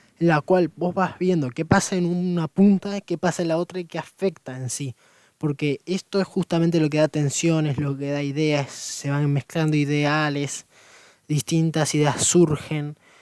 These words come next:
y a partir de esto es justamente de donde sale la historia, porque la historia no es solo en un lugar y es solo un periodo y se corta y empieza otro.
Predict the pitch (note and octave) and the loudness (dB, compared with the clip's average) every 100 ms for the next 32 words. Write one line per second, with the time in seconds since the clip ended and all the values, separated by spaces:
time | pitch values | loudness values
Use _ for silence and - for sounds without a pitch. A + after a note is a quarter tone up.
0 | _ _ - D3+ C#3 C#3+ C#3 F3+ E3+ E3+ | _ _ -4 -2 0 -2 2 2 4 2
1 | E3+ - F3 - E3+ - D#3 D#3+ D#3+ D#3 | 2 0 0 4 2 4 4 4 2 0
2 | E3 E3+ _ _ _ _ - C3+ C#3 C3 | -4 -6 _ _ _ _ -12 -4 -2 -2
3 | B2+ B2+ - E3 C#3+ B2+ D#3 C#3+ B2+ B2+ | -2 -4 -2 0 0 0 0 0 -2 -4
4 | C3 - D#3+ D#3 D3+ D#3 - C#3+ C3+ C#3+ | -6 -2 0 2 2 2 2 2 2 2
5 | D3+ C#3 C#3+ D3+ D3+ D#3+ - C#3+ C#3 - | 2 4 4 4 2 -2 -6 -2 0 2
6 | D3 D3 C#3 D3 D3 D#3 D#3 E3 D#3 C#3 | 2 0 0 0 2 2 2 4 2 0
7 | - C3+ D3+ D#3 D#3 D3 B2+ C#3 C#3 C3 | -6 -2 0 0 0 0 0 0 -2 -4
8 | B2+ C3 | -6 -10